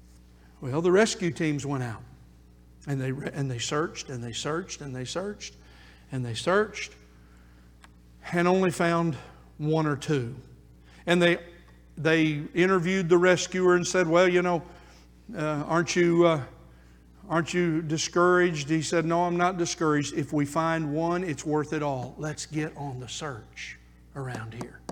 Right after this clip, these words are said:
It's not the many, it's the one. Let's go on rescue. Let's go on rescue." We do sing it sometimes.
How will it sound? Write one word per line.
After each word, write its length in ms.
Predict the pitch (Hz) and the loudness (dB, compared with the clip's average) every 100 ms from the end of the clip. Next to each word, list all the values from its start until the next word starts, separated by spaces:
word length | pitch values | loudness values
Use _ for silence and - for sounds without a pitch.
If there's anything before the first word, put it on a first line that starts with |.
| - - - - - - - - - - - - - - | -18 -16 -16 -16 -16 -16 -16 -14 -14 -14 -18 -20 -20 -4
It's 220 | 175 - | -2 0
not 300 | 180 170 - | 0 0 0
the 60 | 165 | -2
many, 480 | 165 202 185 180 180 - - | 0 2 2 0 -4 -10 -6
it's 200 | 147 - | -6 -4
the 100 | 180 | 0
one. 440 | 208 220 160 104 - - - - - - - - - - - - - - | 0 0 -2 -6 -14 -20 -20 -20 -20 -20 -20 -20 -20 -20 -20 -20 -20 4
Let's 200 | 202 - | 4 4
go 220 | 202 185 | 2 2
on 180 | 170 175 | 2 2
rescue. 560 | 196 214 - 208 156 107 - - - - - - - - - - - - | 2 2 -2 -2 -2 -4 -12 -20 -20 -20 -20 -20 -20 -20 -20 -20 -6 6
Let's 240 | 202 - | 6 6
go 220 | 202 190 | 4 6
on 160 | 190 196 | 8 8
rescue." 580 | 220 226 - 208 160 113 - - - - - - - - - - - - - | 8 6 2 0 0 -2 -8 -20 -20 -20 -20 -20 -20 -20 -20 -20 -20 -16 2
We 240 | 220 254 | 8 8
do 240 | 185 285 269 | 8 8 8
sing 480 | - - 302 294 | 6 6 6 8
it 320 | 202 135 - - - - - - - | 6 4 -4 -18 -20 -20 -20 -20 -14
sometimes. 1120 | - - 285 269 196 175 127 110 - - | -4 2 4 4 4 2 0 -8 -14 -18